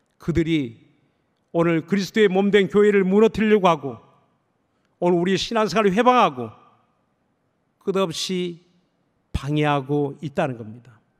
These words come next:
오늘 본문에도 고린도후서 십 장 삼 절에 보니까 "우리가 육체에 있어 행하나 육체대로 싸우지 아니하노니"라고 말씀합니다.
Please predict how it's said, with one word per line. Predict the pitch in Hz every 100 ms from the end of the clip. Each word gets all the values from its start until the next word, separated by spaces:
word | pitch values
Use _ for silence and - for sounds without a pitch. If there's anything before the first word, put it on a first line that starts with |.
| _ _ _ _ _ _ _ _ _ _ _ - _ _
오늘 | 202 220
본문에도 | 190 202 208 214 214 208 185 151
고린도후서 | - 202 202 196 196 196
십 | - -
장 | 202
삼 | 165 202
절에 | 202 185
보니까 | 170 160 170 135 - _ _ _ _ _ -
"우리가 | 160 196 240 240
육체에 | 196 - - 220
있어 | 185 - 214
행하나 | 151 165 165 165 165 135 120 _ _ _ 156
육체대로 | 175 175 _ - 233 226 220 220
싸우지 | 214 - 214 208 180 202 185 147 - _ -
아니하노니"라고 | 139 156 151 147 143 139 131 123 120 143
말씀합니다. | 143 120 139 123 117 107 110